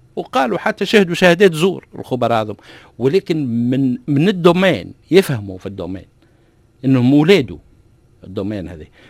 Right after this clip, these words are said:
أما أعطيني أن فيزافي إنه نجم نحكي معاه.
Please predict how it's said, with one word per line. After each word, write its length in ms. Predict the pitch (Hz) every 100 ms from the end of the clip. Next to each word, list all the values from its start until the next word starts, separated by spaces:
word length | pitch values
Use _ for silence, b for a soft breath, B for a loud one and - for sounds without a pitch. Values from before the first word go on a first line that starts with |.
| b -
أما 140 | 147
أعطيني 400 | 120 - 220 185
أن 280 | 160 156 139
فيزافي 680 | 139 117 123 107 165 254 -
إنه 140 | 165 160
نجم 360 | 240 247 220 254
نحكي 240 | - 262
معاه. 280 | 269 262